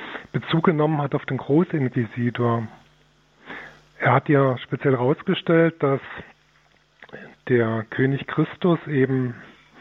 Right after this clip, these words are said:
ohne weltliche Macht, Ansprüche, also ohne Gewalt herrscht.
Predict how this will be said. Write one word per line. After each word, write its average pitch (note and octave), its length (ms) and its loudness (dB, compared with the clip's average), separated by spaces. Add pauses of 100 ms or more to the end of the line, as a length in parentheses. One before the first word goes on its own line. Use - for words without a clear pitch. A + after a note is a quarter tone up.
(460)
ohne C#3+ 480 4
weltliche D3+ 520 2
Macht, D3 440 -2 (480)
Ansprüche, C#3+ 640 0
also A#2+ 240 -2
ohne B2 480 2 (800)
Gewalt A2+ 540 2
herrscht. - 580 -2